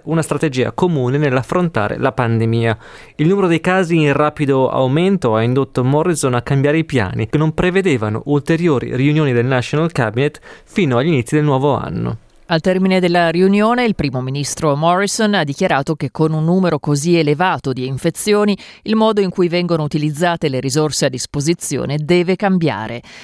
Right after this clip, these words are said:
Speaker 2: Ad esempio, nonostante l'importanza di indossare le mascherine venga confermata dalle autorità sanitarie,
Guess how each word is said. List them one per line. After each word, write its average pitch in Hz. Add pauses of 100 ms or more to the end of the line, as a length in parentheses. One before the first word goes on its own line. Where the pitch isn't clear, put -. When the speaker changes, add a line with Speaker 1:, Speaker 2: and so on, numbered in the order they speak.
(120)
Speaker 2:
Ad 233
esempio, 233
nonostante 165
l'importanza 156
di 120
indossare 127
le 135
mascherine 160
venga 135
confermata 156
dalle 117
autorità 143
sanitarie, 202